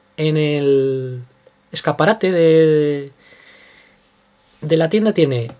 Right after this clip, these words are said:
la versión deluxe de este, que valía lo mismo, pero tenía dos C Ds. Y estaba remasterizado, porque este no es el remasterizado. El remasterizado caerá, porque sí es un disco que le tengo yo ganas. Esto es un disco que es historia de la música.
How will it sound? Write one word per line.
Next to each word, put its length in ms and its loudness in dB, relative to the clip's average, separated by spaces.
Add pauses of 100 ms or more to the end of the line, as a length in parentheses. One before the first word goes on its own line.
(300)
la 220 2
versión 420 4
deluxe 460 0
de 160 6
este, 260 -4
que 120 -2
valía 300 4
lo 120 4
mismo, 420 0
pero 160 0
tenía 240 0
dos 160 2
C 120 -2
Ds. 360 -12 (480)
Y 60 -4
estaba 280 0
remasterizado, 760 -4 (600)
porque 240 -4
este 160 0
no 80 0
es 100 0
el 100 0
remasterizado. 680 -4 (460)
El 100 -8
remasterizado 600 2
caerá, 340 0
porque 240 -6
sí 160 -2
es 140 2
un 80 0
disco 240 0
que 100 2
le 80 0
tengo 220 -2
yo 100 -4
ganas. 240 -10
Esto 180 -6
es 100 -4
un 140 -2
disco 340 -4
que 140 2
es 200 -4 (800)
historia 440 2
de 80 0
la 100 -4
música. 460 -10